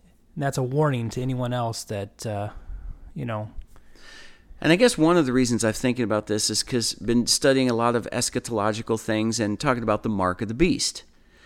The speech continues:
Speaker 2: And it made me question that too, because a lot of people I've been listening to have been saying, "We've thought for years that it's gonna be a tattoo or, you know, like, a mark on your forehead or your, you know, your hand that someone could see." People are questioning,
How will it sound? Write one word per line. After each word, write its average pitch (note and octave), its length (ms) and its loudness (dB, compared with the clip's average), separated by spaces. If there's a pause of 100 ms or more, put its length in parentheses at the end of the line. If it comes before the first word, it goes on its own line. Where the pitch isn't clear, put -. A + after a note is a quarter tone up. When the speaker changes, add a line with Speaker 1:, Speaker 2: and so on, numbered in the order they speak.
(380)
Speaker 2:
And B2+ 320 2
it B2 100 0
made B2+ 220 4
me B2+ 80 4
question B2 400 -2
that C3 180 0
too, D3 120 0
because A#2+ 240 -2
a A#2 60 2
lot B2 260 4
of - 80 -4
people C#3+ 320 -2
I've A#2+ 100 2
been A#2 140 0
listening C3 320 0
to A2 180 -2
have G#2 80 -2
been G#2 100 -4
saying, A2+ 300 0
"We've A#2+ 220 0
thought - 400 0
for A2+ 120 -4
years A#2 500 4
that A2 80 0
it's F#2 140 -4
gonna A2+ 160 -2
be G2+ 160 -2
a F#2+ 60 -2
tattoo C#3 840 2
or, F#2+ 180 -2
you A2+ 140 -2
know, G#2 60 2
like, F#2+ 140 -2
a F#2 60 -2
mark A#2 500 2
on G2+ 140 -2
your G2+ 120 -2
forehead A#2+ 680 2 (340)
or G#2+ 220 2
your, G#2 280 2
you G2+ 140 -2
know, F#2+ 280 0
your G2 160 -4
hand A#2+ 340 0
that - 60 -6
someone A2+ 340 0
could G2+ 160 -8
see." C3+ 320 0 (240)
People C#3 320 0
are A2 40 -2
questioning, G2 760 -2